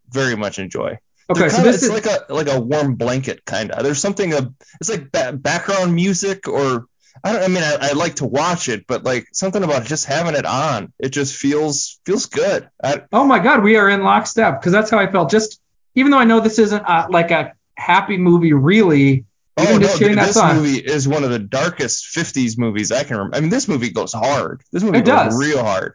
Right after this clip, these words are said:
Speaker 2: It does, and I, and I love how it goes hard. It does, uh, it, it, it insinuates. It doesn't show us a lot. It's not like super graphic stuff that y-, a lot of
Speaker 1: They,
Speaker 2: filmmakers
Speaker 1: they don't
Speaker 2: did.
Speaker 1: mention that the,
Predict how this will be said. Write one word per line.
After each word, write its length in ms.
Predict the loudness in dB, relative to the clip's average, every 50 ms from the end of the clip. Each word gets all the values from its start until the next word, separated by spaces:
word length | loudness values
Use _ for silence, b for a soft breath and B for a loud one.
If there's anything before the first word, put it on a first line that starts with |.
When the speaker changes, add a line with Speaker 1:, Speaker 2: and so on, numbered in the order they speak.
| _ _
Speaker 2:
It 120 | -2 0
does, 400 | 2 2 2 2 0 -2 -4 -4
and 120 | -2 0 0
I, 60 | 0
and 180 | 0 0 0
I 40 | 0
love 220 | 2 2 0 0 0
how 300 | 2 2 4 4 4 2
it 80 | 2
goes 160 | -2 -4 -2
hard. 220 | 0 0 0 2 2
It 100 | 2 2
does, 180 | 2 2 2
uh, 120 | 2 2 2
it, 160 | 2 2 2
it, 240 | 2 -2 -2 0 0
it 160 | 0 0 2
insinuates. 680 | 2 0 0 2 2 4 4 6 6 4 4 2 0 0
It 60 | 0
doesn't 240 | 0 0 -2 -2 -4
show 260 | -2 0 2 2 2
us 120 | 2 2 2
a 40 |
lot. 220 | 2 2 2 0 -2
It's 200 | -4 -4 0 0
not 160 | 0 2 2
like 320 | 2 0 0 -2 -4 -14 _ _ _ _ _ _ _ _ _ _ _ _ _
super 320 | 0 0 2 2 4 2
graphic 720 | 0 2 2 4 4 2 2 0 -2 -2 -2 -2 -4 -8
stuff 540 | -10 -10 -4 -2 0 0 0 0 -2 -6 -4
that 160 | -2 -2 0
y-, 160 | 0 0 0 0
a 100 | 0 0
lot 200 | 2 2 2 2
of 120 | 0 0 0
Speaker 1:
They, 80 | 0
Speaker 2:
filmmakers 180 | 2 2 2 2
Speaker 1:
they 80 | 4
don't 200 | 2 2 2 4
Speaker 2:
did. 60 | 2 2
Speaker 1:
mention 440 | 2 2 2 0 0 0 0 0
that 220 | 0 0 0 -2 -4 -6 _ _ _ _ _ _ _ _ _
the, 640 | -6 -4 -4 -4 -4 -4 -4 -2 0 0 -2 -2 -6